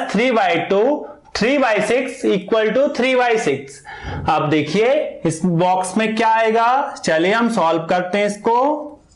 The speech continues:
क्या मानूंगा मैं? Let box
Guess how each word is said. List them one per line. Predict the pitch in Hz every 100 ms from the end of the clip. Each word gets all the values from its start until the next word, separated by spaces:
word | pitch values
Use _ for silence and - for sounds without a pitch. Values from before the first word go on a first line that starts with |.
| _ _ _ _ _ _ - - _ _ _ _ _ _ _ _ _ _ _ _ - - -
क्या | 185 185
मानूंगा | 196 196 202 208 208
मैं? | 220 240 285 -
Let | 160 147 151 170 226 - - - - - - - - - - - - - - - - - - - - 143 139
box | 160 208 254 - -